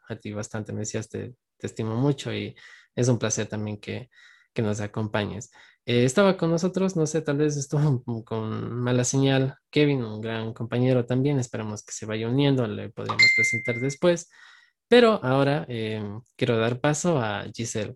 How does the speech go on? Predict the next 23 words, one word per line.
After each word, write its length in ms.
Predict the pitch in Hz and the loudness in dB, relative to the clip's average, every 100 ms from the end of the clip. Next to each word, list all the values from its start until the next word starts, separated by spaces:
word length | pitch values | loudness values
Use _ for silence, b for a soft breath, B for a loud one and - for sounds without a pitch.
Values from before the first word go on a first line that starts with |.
| - | -12
Ella 460 | 113 117 113 113 113 | -2 0 2 2 2
es, 360 | 113 113 113 117 | 2 0 -2 -8
eh, 260 | 110 101 117 143 _ - B B B B B - | -8 -8 -10 -14 _ -20 B B B B B -4
como 640 | 120 113 110 107 104 127 b b - | 0 2 2 0 0 -6 b b -2
mi 80 | 117 | 2
hermana, 560 | 123 139 131 139 156 _ | 4 4 4 0 -4 _
mi 260 | 117 110 107 | -6 -4 -4
mejor 340 | 107 113 127 | -6 -4 -2
amiga, 600 | 120 131 139 123 120 131 - - | 0 2 4 4 0 -2 -10 -6
es 260 | 110 110 | -4 -4
mi 120 | 107 | -8
familia, 640 | 113 127 143 143 123 117 107 | -4 0 2 4 2 0 -2
es 160 | 107 | -6
mi 120 | 107 110 | -8 -2
prima, 400 | 151 156 147 151 B B B B _ | 2 2 0 -4 B B B B _
y 80 | 127 | 0
de 60 | |
apodo 280 | 123 156 147 | 4 4 4
nos 160 | 117 110 | 2 -2
decimos 360 | 113 135 120 | -2 -2 -2
los 160 | 110 107 | -6 -6
Belitos. 540 | 123 127 120 101 104 - | 0 0 0 -6 -8 0
<laughs> 840 | 147 - 208 185 196 - 175 - | 2 4 4 6 4 2 -2 -4